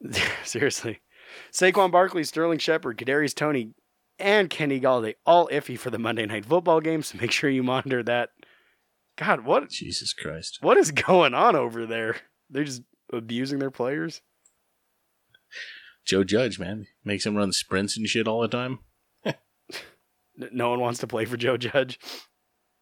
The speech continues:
Speaker 2: Yeah.
Speaker 1: Uh, doesn't sound promising for your boy Antonio Brown. Uh, Mister Rome.
Speaker 2: Mm-hmm.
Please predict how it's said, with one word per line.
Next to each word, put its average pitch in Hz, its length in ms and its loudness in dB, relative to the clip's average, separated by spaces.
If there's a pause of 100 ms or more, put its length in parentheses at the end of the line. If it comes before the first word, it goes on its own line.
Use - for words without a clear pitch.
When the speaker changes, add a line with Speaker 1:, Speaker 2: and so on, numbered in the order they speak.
Speaker 2:
Yeah. 127 320 2 (1200)
Speaker 1:
Uh, 123 340 4
doesn't 165 240 4
sound 165 160 2
promising 156 460 0
for 147 100 -6
your 131 140 0
boy 135 340 2
Antonio 127 480 0
Brown. 113 560 -2 (880)
Uh, 101 200 -8
Mister 104 280 -10
Rome. 101 400 -8
Speaker 2:
Mm-hmm. 90 120 -16